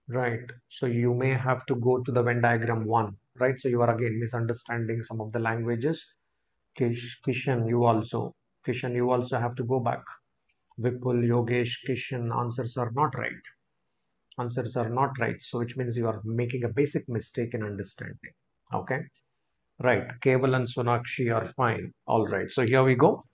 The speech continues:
So because it says that badminton and karate, it, it, it does not say only badminton and karate. Now you don't put a word there, right? It says how many students play badminton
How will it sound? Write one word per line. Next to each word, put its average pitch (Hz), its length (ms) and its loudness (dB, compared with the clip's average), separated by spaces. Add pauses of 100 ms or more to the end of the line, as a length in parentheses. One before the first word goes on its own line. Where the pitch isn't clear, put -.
(140)
So - 100 2
because 135 240 8
it 135 140 4
says 147 260 6
that 135 300 4
badminton 139 640 6
and 131 180 2
karate, 113 300 4
it, 117 260 2
it, 123 180 2
it 139 200 4
does 127 220 4
not 147 220 4
say 147 140 6
only 151 640 4
badminton 127 580 4
and 110 200 0
karate. 95 400 -2
Now 123 140 -2
you 147 220 4
don't 147 220 4
put 123 140 -4
a 120 60 2
word 107 280 0
there, 98 220 -6
right? 160 160 -2 (420)
It 139 140 4
says 139 220 10
how 120 120 4
many 160 220 6
students 143 480 2
play 185 340 2
badminton 143 720 2